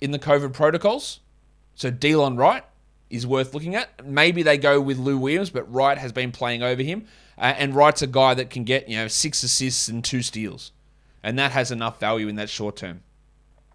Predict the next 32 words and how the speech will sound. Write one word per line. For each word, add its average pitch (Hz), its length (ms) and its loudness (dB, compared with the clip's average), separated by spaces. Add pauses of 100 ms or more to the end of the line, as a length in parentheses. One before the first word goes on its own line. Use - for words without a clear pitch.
(160)
Couple 180 240 2
of 165 120 2
Cavs 156 340 4
players 185 320 0 (240)
with 131 100 -4
Okoro 139 460 4
and 123 80 -2
Mobley 139 380 4
out. 226 260 2 (400)
Cedi 143 320 4
Osman 214 380 2 (320)
and 113 180 -6
Dean 127 240 0
Wade. 208 340 0 (960)
Osman, 156 640 0
a - 60 -12
guy 113 240 -2
that 110 100 -8
can 104 120 -10
score, 151 340 4
get 127 180 -2
some 107 120 -8
steals, 139 420 0
get 110 160 -10
some 104 100 -10
assists, - 600 -4
and 117 180 -6
Wade, 139 340 6
a 120 80 -2
double-double 117 580 0
type 113 280 -4
player. 190 260 4